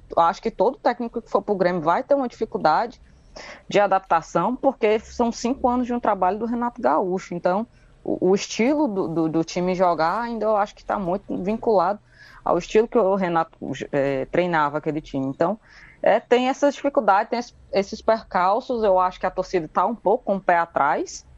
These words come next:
né, é, em relação ao Thiago, mas, assim, o nome, particularmente, eu, Bruna, me agrada, né? Eu acho que é uma aposta válida, é uma mudança, é, dentro das características do Ceará, porque geralmente se-, sempre contratava técnicos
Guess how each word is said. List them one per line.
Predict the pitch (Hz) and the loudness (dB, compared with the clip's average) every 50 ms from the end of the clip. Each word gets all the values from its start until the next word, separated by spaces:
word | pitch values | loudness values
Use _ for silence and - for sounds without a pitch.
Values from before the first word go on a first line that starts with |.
| - - - - - _ - | -20 -20 -20 -20 -20 _ -12
né, | - 160 160 151 151 160 196 240 - | -6 -2 0 2 2 2 2 0 0
é, | - 156 156 | 0 0 0
em | 156 | 0
relação | 151 160 160 160 165 165 - 180 | 0 0 2 2 2 2 0 -4
ao | 170 | -2
Thiago, | 170 - 180 180 180 | -2 -2 -2 -2 -2
mas, | 202 202 220 247 269 311 | -2 -2 -2 -2 -2 -4
assim, | 311 - - 269 196 170 160 - - - - - - - - - | -6 -4 -4 -4 -4 -4 -6 -10 -16 -20 -20 -20 -20 -20 -6 -2
o | - 240 | 0 2
nome, | 277 254 226 240 269 285 | 4 4 4 4 2 2
particularmente, | 285 - 226 247 302 - - - 269 262 233 214 202 185 185 196 208 - 202 | 2 2 0 0 0 -2 -4 0 2 2 4 2 0 0 -2 -2 -2 0 2
eu, | 190 240 | 2 2
Bruna, | 220 170 165 180 214 240 247 | 2 0 0 0 0 -2 -2
me | 240 233 269 | -2 -2 -2
agrada, | 359 370 - 185 160 147 139 135 135 135 | -2 0 0 0 2 0 0 -2 -4 -4
né? | 139 139 143 160 214 | -4 -4 -4 -2 0
Eu | 214 170 | 2 2
acho | 160 170 180 - | 2 0 0 -2
que | - | -2
é | 190 | 0
uma | 180 170 | 0 0
aposta | 165 - - 165 156 - 180 | -2 -2 -4 -4 -4 -4 -6
válida, | 175 143 131 139 143 156 190 226 226 214 240 233 - - - _ - - | -4 -2 -2 0 0 0 -2 -2 -4 -4 -4 -4 -6 -10 -20 _ -8 -4
é | 151 | -2
uma | 160 165 | -2 -2
mudança, | 180 190 202 170 151 151 156 170 190 226 - - - 294 302 - - - - - - - _ _ - - - - - - - | 0 -2 -2 -2 0 -2 0 -2 -2 -4 -4 -4 -2 -2 -2 -4 -10 -20 -20 -20 -20 -20 _ _ -20 -20 -20 -20 -20 -8 -2
é, | - 160 156 | 0 0 2
dentro | 151 143 170 196 196 190 | 2 0 -2 -2 -2 -2
das | 180 185 180 - | -2 -2 -2 -2
características | 185 175 170 - - 170 170 170 - 175 160 | -2 -2 -2 -2 -4 -6 -6 -4 -4 -4 -4
do | 160 160 | -4 -2
Ceará, | - - 156 147 147 147 165 202 | 0 0 2 2 2 2 0 0
porque | - - - 165 | -2 -4 -4 -2
geralmente | 156 170 156 160 160 160 160 - | 0 0 0 -2 -2 -2 -4 -6
se-, | - - - - | -10 -14 -16 -16
sempre | - - 170 160 - | -8 -6 -6 -2 0
contratava | - 175 - 170 165 - 156 151 147 | 0 0 2 0 0 0 0 0 0
técnicos | - - 160 151 - 156 147 - 151 143 - - | 0 0 -2 0 0 -4 -6 -4 -6 -6 -8 -10